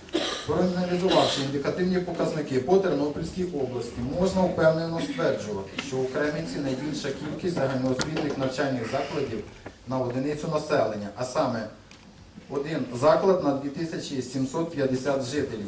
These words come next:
коли аналогічні показники у сусідніх містах варію-, е, становлять від три тисячі вісімсот до п'ять тисяч п'ятсот жителів на один заклад освіти. На-,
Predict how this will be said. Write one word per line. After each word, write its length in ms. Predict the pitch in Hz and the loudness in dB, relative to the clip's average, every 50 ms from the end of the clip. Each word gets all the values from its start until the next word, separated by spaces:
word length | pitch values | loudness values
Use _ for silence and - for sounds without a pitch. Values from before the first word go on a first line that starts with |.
| - - | -8 -4
коли 220 | 143 147 160 180 175 | -2 0 2 2 2
аналогічні 580 | 165 160 151 147 143 139 156 175 175 185 180 | 4 4 2 2 2 0 0 -2 -2 -4 -4
показники 540 | 151 143 147 - 147 131 147 147 139 - 156 | -4 -6 -4 -4 -4 -2 -2 -4 -4 -4 -4
у 60 | 147 | -4
сусідніх 500 | 120 - 131 131 - 160 160 151 147 139 - 135 135 | -4 -4 -6 -8 -8 -8 -8 -6 -6 -6 -4 -2 -2
містах 380 | 131 131 - 135 127 127 - - 101 107 113 120 123 | -2 0 2 4 4 4 2 0 -4 -8 -8 -6 -4
варію-, 640 | 135 143 143 151 147 147 151 151 131 131 143 139 135 | -2 -2 -2 -2 -4 -6 -6 -6 -4 -4 -2 -2 -2
е, 20 | |
становлять 680 | 131 - - - 165 165 175 170 156 135 127 120 - - 147 156 | -2 -4 -4 -2 0 2 2 2 2 2 0 -2 -4 -4 -6 -6
від 240 | 147 131 - - - | -6 -6 -8 -8 -6
три 160 | 151 151 156 | -4 -4 -4
тисячі 480 | 156 170 170 - 185 - - 151 143 139 139 | -2 -2 -2 -2 -2 -4 -6 -6 -6 -6 -6
вісімсот 520 | 139 - 147 139 135 - 185 180 175 - | -6 -4 -4 -6 -4 -2 -2 -2 0 0
до 80 | 147 143 | 0 0
п'ять 320 | 139 151 151 151 - - | 0 0 0 -2 -2 -2
тисяч 300 | 151 147 - 147 131 - | -4 -2 0 0 0 -2
п'ятсот 420 | - - 147 135 - 147 131 - - | 0 0 -2 0 0 0 -2 -2 -2
жителів 420 | 143 165 170 180 185 175 165 131 | -4 -4 -2 -2 0 0 0 0
на 100 | 123 123 | -2 0
один 320 | 120 120 123 143 147 147 | -2 -2 -2 -2 -2 -2
заклад 360 | 131 127 131 127 127 131 131 127 127 131 | 0 2 2 2 2 0 -2 -2 -2 -6
освіти. 420 | 127 - - 147 127 120 - 104 - - - - - - - - - - - - - - - - - - - - - - - - - - - - - - - - - - - - - 147 | -10 -10 -10 -8 -8 -8 -8 -12 -16 -18 -20 -14 -12 -12 -12 -12 -16 -20 -20 -20 -20 -20 -20 -10 -8 -8 -8 -8 -12 -18 -20 -20 -20 -20 -20 -20 -20 -20 -20 -20 -20 -20 -18 -14 -10 -4
На-, 180 | 160 160 151 | -2 -2 -2